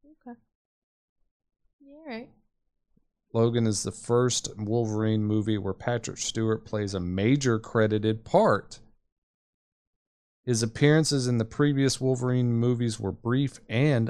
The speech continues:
Speaker 2: uncredited cameos, talking about that end scene where they used his voice.
Speaker 1: Yeah.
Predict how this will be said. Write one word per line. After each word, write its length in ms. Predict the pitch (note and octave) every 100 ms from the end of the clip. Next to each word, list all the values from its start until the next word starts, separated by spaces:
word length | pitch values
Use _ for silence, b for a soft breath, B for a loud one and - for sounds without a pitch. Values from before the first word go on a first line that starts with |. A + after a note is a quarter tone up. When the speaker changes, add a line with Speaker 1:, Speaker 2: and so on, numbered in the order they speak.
| -
Speaker 2:
uncredited 880 | A2 B2+ C3+ - G#2+ G#2+ A2+ A2 A2
cameos, 640 | - F#2+ F2+ F#2 G2 -
talking 340 | - A2 G2 G#2+
about 280 | G2+ G#2 -
that 180 | F#2 -
end 240 | A#2 A2
scene 460 | - A2+ A#2 A#2 A2+
where 160 | G#2 G2+
they 120 | G2
used 340 | G2 G#2 G2
his 140 | G2 F#2
voice. 500 | G2 G#2+ A2+ - - _ _ _
Speaker 1:
Yeah. 300 | G3+ F#3+ D#3+